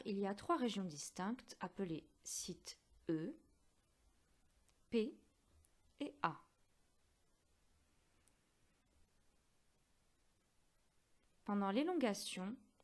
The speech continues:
des acides aminés individuels sont fixés sur le brin d'A R N messager par une molécule d'A R N de transfert par complémentarité de base entre les codons et les anticodons. Chaque anticodon d'un A R N de transfert correspond à un acide aminé particulier.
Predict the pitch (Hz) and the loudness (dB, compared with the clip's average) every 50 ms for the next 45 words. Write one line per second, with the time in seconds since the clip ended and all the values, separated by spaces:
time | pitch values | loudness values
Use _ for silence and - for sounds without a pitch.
0 | _ - - 196 190 185 233 254 254 - - 311 254 254 240 233 226 220 208 196 | _ -10 -6 -4 -2 0 0 0 0 0 2 4 4 6 6 6 6 6 4 2
1 | - - 262 311 302 - 240 214 220 185 180 180 190 202 233 269 - - 214 202 | 2 2 0 0 2 0 0 0 0 0 0 2 2 2 2 2 0 0 -2 -2
2 | - - 254 - - - 208 214 - - 226 202 190 170 180 190 240 254 247 247 | -4 -6 -8 -6 -4 -2 -2 -2 -2 0 0 0 0 0 2 4 4 6 6 6
3 | 214 202 180 175 175 180 196 240 254 - - 208 196 - 170 175 - - - - | 4 2 0 -2 -2 0 0 0 0 0 -2 -2 -2 -2 -4 -6 -8 -12 -20 -20
4 | - - _ _ - 208 202 214 214 226 262 302 285 285 285 - 220 208 208 226 | -20 -20 _ _ -2 0 2 4 4 4 4 4 2 2 0 -2 -2 0 2 4
5 | 240 247 233 220 202 196 180 - - - 156 - - - - 202 214 247 - - | 4 4 4 4 2 2 -2 -6 -8 -10 -10 -10 -8 -6 -2 -2 0 -2 -2 -6
6 | - 165 - - - 226 214 - 247 220 214 208 - 214 190 185 190 202 202 196 | -10 -12 -8 -6 -6 -2 0 2 2 4 2 2 0 -2 -2 -2 -4 -4 -4 -4
7 | 165 165 143 147 175 190 214 214 220 208 202 - - 160 151 - - 175 180 170 | -4 -4 -4 -4 -2 -2 -2 0 -2 -2 -4 -4 -6 -8 -8 -6 -6 -4 -4 -2
8 | 180 196 208 208 - - 285 277 277 233 226 220 208 - - 202 208 - 170 156 | -2 -4 -4 -6 -4 -2 0 0 2 2 2 0 0 -2 -4 -4 -4 -4 -4 -4
9 | 147 139 135 - _ _ _ _ _ _ _ _ _ - _ _ _ _ _ - | -4 -6 -10 -12 _ _ _ _ _ _ _ _ _ -20 _ _ _ _ _ -20
10 | - - - _ _ - _ - - - - - 320 320 302 269 226 - - 208 | -20 -20 -20 _ _ -20 _ -10 -4 0 2 2 4 4 4 4 4 4 0 0
11 | - 247 226 294 339 302 233 214 214 214 214 214 262 277 233 220 - - 190 175 | 2 2 4 4 4 4 4 4 4 4 4 4 4 4 4 2 -2 -4 -6 -6
12 | - - - 233 262 254 - 214 185 185 - - - 254 269 240 202 185 175 - | -4 -2 0 0 0 0 -2 -4 -4 -4 -4 0 2 4 4 4 4 2 0 -2
13 | - 233 214 202 190 185 185 185 208 208 - 247 233 - - - 202 - - 202 | -2 0 0 0 0 0 0 -2 -2 -2 -4 -4 -4 -4 -8 -8 -8 -6 -6 -6
14 | 151 139 135 131 | -6 -6 -8 -12